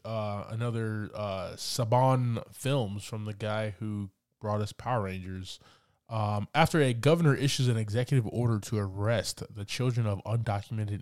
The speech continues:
immigrants, the newly detained youth are offered an opportunity to have their charges dropped by volunteering to provide care to the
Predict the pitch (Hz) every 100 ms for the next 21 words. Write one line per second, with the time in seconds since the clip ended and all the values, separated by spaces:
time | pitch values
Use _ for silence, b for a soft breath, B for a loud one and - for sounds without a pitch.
0 | - 113 95 95 - - - B B B
1 | - 110 131 147 123 113 131 135 123 110
2 | 113 117 104 98 - 110 113 101 92 90
3 | - 107 - - 120 104 92 - 101 117
4 | 113 98 92 92 - 120 131 123 117 104
5 | 110 110 90 - 95 90 90 95 104 117
6 | 113 - 120 117 117 117 - b b b
7 | - 98 95 101 101 98 - - 101 107
8 | 113 98 -